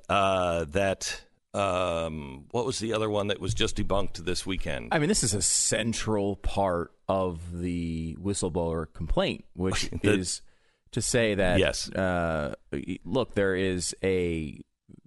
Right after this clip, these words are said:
Speaker 2: this particular transcript of this call was hidden.
Speaker 1: Right.
Speaker 2: It was, this is the
Speaker 1: It
Speaker 2: big
Speaker 1: was, it was moved
Speaker 2: it was
Speaker 1: over to a
Speaker 2: moved.
Speaker 1: super secret vault.
Speaker 2: Exactly. And that
Speaker 1: Mm-hmm.
Speaker 2: was, if you read the actual report, which we have,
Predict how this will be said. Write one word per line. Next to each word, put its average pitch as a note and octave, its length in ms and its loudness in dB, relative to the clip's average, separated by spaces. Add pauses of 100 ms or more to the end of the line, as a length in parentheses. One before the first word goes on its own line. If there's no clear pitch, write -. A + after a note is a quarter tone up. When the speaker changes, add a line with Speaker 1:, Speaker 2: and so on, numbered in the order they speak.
(100)
Speaker 2:
this A2 320 -2 (160)
particular A#2+ 600 0
transcript F2 1000 -2
of E2+ 160 -2
this F2+ 220 -2
call D#2+ 460 0 (360)
was G#2 140 -2
hidden. G#3+ 280 2 (480)
Speaker 1:
Right. - 100 4
Speaker 2:
It A#2 40 2
was, A2+ 120 -2
this A#2+ 280 -2
is C#3 120 -2
the B2+ 60 2
Speaker 1:
It B2+ 80 -2
Speaker 2:
big A2+ 100 6
Speaker 1:
was, A2+ 200 4 (160)
it A#2 100 4
was A#2 180 2
moved C3 380 6
Speaker 2:
it C#3 40 8
was C#3 100 8
Speaker 1:
over A#3+ 60 2
to D3+ 60 8
a B2+ 60 6
Speaker 2:
moved. A2 120 4
Speaker 1:
super F#3+ 400 6
secret - 480 2
vault. D2+ 400 2
Speaker 2:
Exactly. D3 600 0
And B2 120 2
that F3+ 60 2
Speaker 1:
Mm-hmm. A3+ 60 2
Speaker 2:
was, D#3 140 0 (120)
if C#3 340 -2
you C#3+ 100 2
read E3+ 300 0
the D#3+ 140 2
actual A2 340 0
report, E2+ 360 -2
which F2 160 -6 (160)
we F#2 160 0
have, G2+ 400 -2